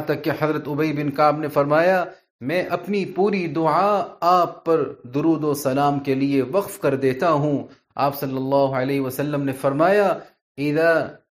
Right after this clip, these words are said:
اذا تکفی ہمک ویغفر لک ذنبک، پھر تو تمہاری ساری مرادیں پوری ہو جائیں گی اور تمہارے گناہ معاف کر دیے جائیں گے۔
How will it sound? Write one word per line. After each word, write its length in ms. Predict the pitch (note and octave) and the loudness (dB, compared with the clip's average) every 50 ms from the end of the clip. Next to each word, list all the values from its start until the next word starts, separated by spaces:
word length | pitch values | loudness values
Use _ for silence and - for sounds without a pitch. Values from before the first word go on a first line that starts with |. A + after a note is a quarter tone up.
| _ _ _ - | _ _ _ -4
اذا 480 | E3 E3+ E3+ G3 G3 F#3 F3 E3 D3 - | -2 2 2 2 2 2 -2 -4 -2 2
تکفی 720 | G3+ G3+ G3+ - - - F#3 F#3+ G3 F#3+ F3+ F3 D3 F#3+ | 2 2 2 0 -6 -2 0 2 2 2 2 2 2 0
ہمک 760 | G#3 G#3 G3+ G3+ G3+ G#3 F#3+ F#3+ - - - _ _ - - | 0 2 0 2 2 2 2 2 -2 -10 -18 _ _ -10 -4
ویغفر 640 | F#3+ G3+ G3 G3+ A#3 A#3 G#3 E3+ - - E3+ E3+ E3+ | 0 0 0 2 0 -2 -2 -2 -4 -2 0 2 2
لک 400 | E3 D#3 D#3 D#3 D#3 D3+ - E3 D3 C3+ C3+ | 2 2 2 0 0 0 0 0 0 0 0
ذنبک، 540 | D#3 E3 D#3+ D#3 D#3 D#3 D3+ C#3+ D3 - - _ _ _ _ _ | -2 -2 -2 -2 -2 0 -2 -2 -2 -6 -16 _ _ _ _ _
پھر 220 | - G#3+ A3 G#3 - - | 0 0 0 0 0 -2
تو 120 | F3 D#3 | -4 -4
تمہاری 500 | D3 - D3+ D3 C#3+ D3+ D3+ D3+ D3 C#3+ | -2 -2 -2 0 2 2 2 2 0 -2
ساری 380 | D3 - C#3+ C#3 D3 D3 C#3+ C3+ | -2 -2 0 0 2 0 0 -2
مرادیں 500 | C3 B2+ A#2+ B2+ C3+ C#3 C#3+ C#3 B2+ A#2+ - - | -2 -2 0 2 2 2 0 -2 -4 -4 -8 -4
پوری 280 | C#3 D3 F3+ G#3 F3+ | -2 -2 -2 -2 -2
ہو 180 | D3 C#3 C3+ C3 | 0 0 0 0
جائیں 360 | A#2+ C3 C3 C#3+ D3 C#3+ B2+ | 0 0 0 0 0 0 -2
گی 260 | C3+ C3+ C3 A2 - - _ _ _ _ - | -2 -4 -4 -6 -8 -12 _ _ _ _ 0
اور 220 | - C#3 C#3+ C#3 C3+ | 2 2 2 2 0
تمہارے 560 | C#3 - C#3+ C3+ C#3 D3 D3+ C#3+ C3+ C3 B2 A2 | -4 -6 -4 -2 0 0 0 0 0 -2 -2 -2
گناہ 360 | B2+ C3 D3 D#3 D3 C3 B2 B2 | -2 0 2 2 0 0 -2 -4
معاف 440 | B2 A#2+ A#2 C#3 D#3 E3+ E3+ - | -2 0 2 2 2 0 -2 -2
کر 120 | - C3+ B2 | -4 -4 -4
دیے 280 | A2+ A#2+ A2+ A#2 A2 | -4 -6 -6 -6 -6
جائیں 280 | G2 G#2+ F#2+ G2+ G#2 G2+ | -4 -6 -6 -6 -8 -8
گے۔ 120 | - - | -10 -12